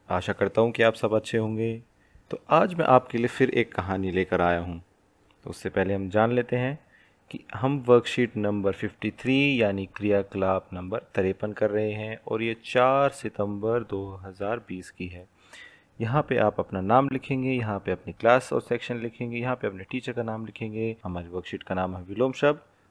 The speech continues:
और आइए इसी के साथ हम कहानी शुरू करते हैं। माँ सुबह से कुछ ढूंढ रही हैं।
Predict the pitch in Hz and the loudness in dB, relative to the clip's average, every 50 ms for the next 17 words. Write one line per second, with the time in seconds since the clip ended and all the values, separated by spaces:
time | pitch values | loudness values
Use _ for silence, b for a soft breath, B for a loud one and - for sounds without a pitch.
0 | b _ - - 87 87 92 95 110 - - - - 95 - 104 85 98 - - | b _ -12 -8 -6 -4 -2 0 -2 -2 -2 -4 -8 -6 -6 -4 -4 -4 -2 -2
1 | 95 92 - 113 123 - - 104 104 107 113 131 151 - _ - - - - 92 | -2 -2 -2 -4 -8 -8 -8 -6 -6 -4 -4 -6 -8 -10 _ -18 -12 -8 -6 -6
2 | 90 90 85 - 87 82 - _ - 85 90 85 82 85 _ _ _ _ _ - | -6 -6 -10 -12 -12 -12 -14 _ -18 -18 -18 -18 -20 -20 _ _ _ _ _ -12
3 | 104 101 107 117 143 160 185 196 196 - - 156 143 139 143 151 151 147 - 147 | -8 -2 2 4 6 6 6 4 4 2 2 2 2 2 2 0 0 0 -2 -4
4 | 139 - - 139 135 - - 104 95 - - 113 113 113 107 101 95 92 87 87 | -4 -2 -2 -4 -4 -4 -10 -14 -12 -6 -4 -2 -2 -2 -2 -2 -2 -2 -2 -4
5 | 90 85 82 90 85 78 78 - | -6 -8 -8 -8 -10 -10 -12 -16